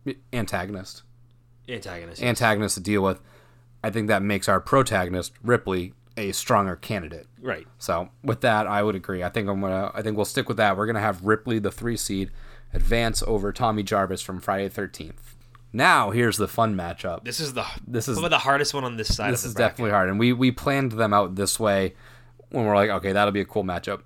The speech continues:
Speaker 1: We have our number four seed of Ash from Evil Dead versus our five seed, R J McCreary from The Thing. So where do you stand on this one? This one was,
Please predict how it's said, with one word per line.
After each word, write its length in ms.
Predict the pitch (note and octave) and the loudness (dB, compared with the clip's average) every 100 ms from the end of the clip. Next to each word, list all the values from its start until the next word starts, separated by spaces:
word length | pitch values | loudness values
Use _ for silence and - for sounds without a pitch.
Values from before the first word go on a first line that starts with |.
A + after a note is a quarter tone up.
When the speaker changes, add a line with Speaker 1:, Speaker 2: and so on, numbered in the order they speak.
| - | -4
Speaker 1:
We 140 | A#2 | 0
have 140 | G#2 G2+ | 2 2
our 80 | |
number 240 | G2+ A#2 C3+ | 2 2 2
four 340 | - E3 D#3+ | 2 0 2
seed 320 | - G#2+ G2+ | 0 -2 -2
of 120 | G#2 F2+ - | -4 -10 -4
Ash 440 | A2+ A2 A#2 - - | -2 0 0 -4 -12
from 240 | - - G2+ | -10 -6 -2
Evil 180 | A2 B2 | -2 2
Dead 360 | G#2+ G2 B2 - - - - _ _ | 2 2 0 -12 -20 -20 -20 _ _
versus 400 | G2+ A2 - A2 | 0 2 2 -2
our 240 | - G#2 | 0 2
five 380 | G#2 - A2 G#2+ | 2 0 2 0
seed, 340 | - G2 F2+ - | -2 -6 -8 -8
R 180 | - G#2+ | -4 -4
J 160 | G#2 A2+ | -2 -4
McCreary 460 | G#2 - G#2+ G#2 | -6 -2 -2 -2
from 400 | - F#2 F#2+ G2 - - - | -2 0 0 0 -4 -14 -8
The 160 | G2 | -6
Thing. 640 | F#2 - A2 G2 E2+ E2 E2+ - _ - - - - _ - - | -6 -4 0 0 -2 -8 -12 -18 _ -20 -20 -20 -20 _ -20 -6
So 60 | G#2+ | -2
where 100 | A#2+ | 2
do 60 | |
you 80 | D3 | 2
stand 340 | - A2 F#2+ F2 | 0 -2 -2 -4
on 160 | E2+ | -2
this 180 | F#2+ - | -2 -4
one? 140 | E2 | -4
This 200 | G2 B2 | -4 -2
one 220 | C#3 A#2+ A2+ | 0 0 2
was, 400 | G2+ F#2+ - | 0 0 0